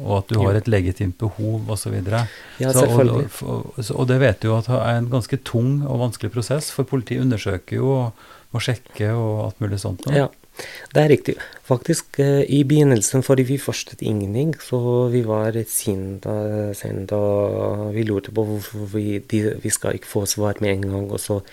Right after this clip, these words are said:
Speaker 2: begynne på skole, og, ikke
Speaker 1: Ja,
Speaker 2: sant? Og,
Speaker 1: utålmodige.
Speaker 2: Ja, ikke sant?
Speaker 1: Ja.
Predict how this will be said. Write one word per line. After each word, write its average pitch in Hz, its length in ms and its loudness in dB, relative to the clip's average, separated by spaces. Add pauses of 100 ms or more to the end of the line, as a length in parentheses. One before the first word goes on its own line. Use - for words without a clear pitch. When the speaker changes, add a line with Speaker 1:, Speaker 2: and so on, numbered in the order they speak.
(220)
Speaker 2:
begynne 107 280 4
på 107 100 0
skole, 98 480 0
og, 101 460 0 (200)
ikke 113 140 -4
Speaker 1:
Ja, 101 40 2
Speaker 2:
sant? 110 200 -2
Og, 107 300 0
Speaker 1:
utålmodige. 110 580 2 (100)
Speaker 2:
Ja, 113 180 0
ikke 107 160 -2
sant? 127 220 -2 (160)
Speaker 1:
Ja. 98 200 -2